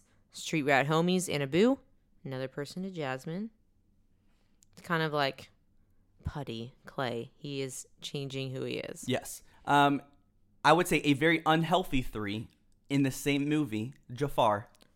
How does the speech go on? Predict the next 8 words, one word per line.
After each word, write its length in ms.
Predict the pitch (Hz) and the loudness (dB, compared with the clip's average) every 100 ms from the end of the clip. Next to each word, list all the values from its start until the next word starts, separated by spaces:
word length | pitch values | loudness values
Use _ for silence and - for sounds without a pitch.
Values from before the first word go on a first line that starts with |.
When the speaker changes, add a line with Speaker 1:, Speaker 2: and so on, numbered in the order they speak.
| _ | _
Speaker 1:
Whoa. 840 | 196 247 277 262 220 170 120 131 - | 6 8 12 12 12 10 8 0 -4
Speaker 2:
'Cause 280 | 139 127 - - | -4 -4 -8 -8
Jafar, 640 | 135 147 - - 160 151 - - | -2 2 6 8 8 6 0 2
okay, 320 | 175 160 123 - - | 4 4 0 -4 -4
so 280 | 185 170 | -2 0
from 260 | - - 247 | 2 4 6
the 80 | 190 | 4
movie 500 | 156 180 202 220 | 4 2 0 -2